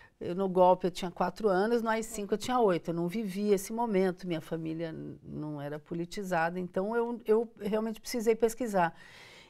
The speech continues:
E a mesma Lúcia que eu conheço, que é uma amiga querida,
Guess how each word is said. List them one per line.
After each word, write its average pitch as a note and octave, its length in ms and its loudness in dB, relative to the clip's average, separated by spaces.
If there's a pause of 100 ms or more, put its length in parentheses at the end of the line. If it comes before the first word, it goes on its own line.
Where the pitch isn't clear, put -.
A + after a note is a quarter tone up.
E C4+ 280 6
a A#3+ 140 4
mesma D4+ 440 4
Lúcia C4+ 480 2
que B3 160 0
eu A3+ 100 6
conheço, A3+ 640 4
que A#3+ 80 -10
é - 20 -6
uma G#3 140 -4
amiga A3+ 380 2
querida, G3+ 720 0